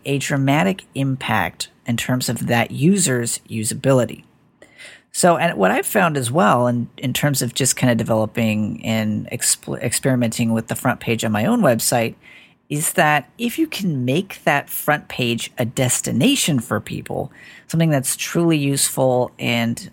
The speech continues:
um, very usable, then it, it can become, it can actually add to the usability and the usefulness of your website.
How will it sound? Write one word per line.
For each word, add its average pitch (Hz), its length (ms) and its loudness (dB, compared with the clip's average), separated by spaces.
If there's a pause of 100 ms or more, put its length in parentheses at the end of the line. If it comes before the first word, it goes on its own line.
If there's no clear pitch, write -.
um, 113 520 -4 (300)
very 143 220 2
usable, 123 680 2 (600)
then 143 120 0
it, 170 240 -2
it 175 140 -2
can 160 180 0
become, 156 400 0
it 135 80 -4
can 156 120 2
actually - 380 -2
add 143 280 2
to - 160 -6
the 139 120 -2
usability 143 680 0
and 117 140 0
the 117 60 0
usefulness 120 840 0
of 110 140 -2
your 107 140 -4
website. - 480 -6